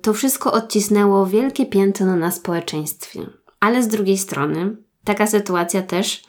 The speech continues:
stworzyła jakby okazję do takich społecznych podziałów.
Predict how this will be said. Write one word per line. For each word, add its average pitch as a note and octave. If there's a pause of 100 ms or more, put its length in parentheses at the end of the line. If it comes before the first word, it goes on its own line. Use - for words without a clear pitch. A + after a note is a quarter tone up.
(300)
stworzyła G#3
jakby G3
okazję G3+
do F#3
takich F#3+
społecznych F#3
podziałów. E3